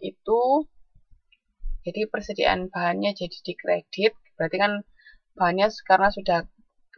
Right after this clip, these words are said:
terpakai, berarti bahannya keluar. Terus debetnya apa? Debetnya itu barang dalam proses sama biaya overhead pabrik. Tuh.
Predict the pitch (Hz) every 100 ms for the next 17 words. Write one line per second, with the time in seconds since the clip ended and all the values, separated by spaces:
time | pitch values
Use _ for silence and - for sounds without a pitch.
0 | 190 185 185 165 - 202 196 170 208 208
1 | 160 170 180 190 165 175 165 165 196 -
2 | _ _ - - - - _ - 240 226
3 | 233 247 - - _ _ - - 196 -
4 | 226 - 202 214 233 220 208 208 208 180
5 | - 185 190 214 233 233 233 233 - _
6 | _ - - - - 175 175 180 190 180
7 | 170 175 - 170 - 220 240 - - -
8 | - - _ 175 185 196 208 180 180 180
9 | - 175 185 202 - - 151 - 170 156
10 | - - - - - - - - 156 147
11 | -